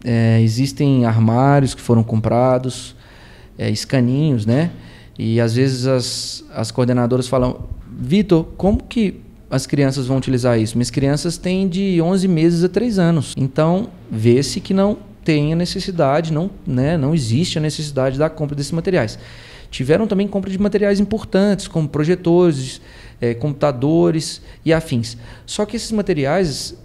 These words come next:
eles sequer foram montados ainda. Talvez ainda falta outros materiais para que se faça a montagem desses materiais. Então, falta repensar uma estrutura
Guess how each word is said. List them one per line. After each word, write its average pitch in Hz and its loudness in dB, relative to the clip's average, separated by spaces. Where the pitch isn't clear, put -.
eles 185 -2
sequer 220 -4
foram 208 2
montados 123 4
ainda. 110 2
Talvez 170 2
ainda 202 0
falta 196 -2
outros 226 0
materiais 180 -2
para 170 -2
que 170 -10
se - -8
faça 185 -6
a 156 -2
montagem 170 0
desses 143 2
materiais. 131 2
Então, 226 -2
falta 240 -4
repensar 233 -4
uma 233 0
estrutura 190 0